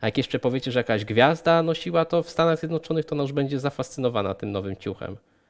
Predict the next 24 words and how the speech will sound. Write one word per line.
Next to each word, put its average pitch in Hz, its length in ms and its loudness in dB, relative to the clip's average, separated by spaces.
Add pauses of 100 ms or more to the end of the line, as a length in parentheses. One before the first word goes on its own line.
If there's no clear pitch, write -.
(320)
I 113 80 -6
będzie 117 260 0
mówiła, 120 220 4
że 120 80 0
to 120 100 -4
jest 113 140 -4
w - 40 -10
stylu, 123 360 0 (720)
y, 107 360 2 (280)
nie 110 160 2
wiem, 98 120 -2 (600)
jak 127 180 4
ona 160 100 6
mówiła? 180 200 2 (120)
Charlotte? 127 460 2 (400)
<laughs> - 360 2
Rękawy 139 460 6
w - 40 -12
stylu 123 380 -2 (500)
Charlotte 120 560 4
czy - 80 -20
czegoś 123 360 0
tam. 156 280 -2 (2000)
O. 170 360 4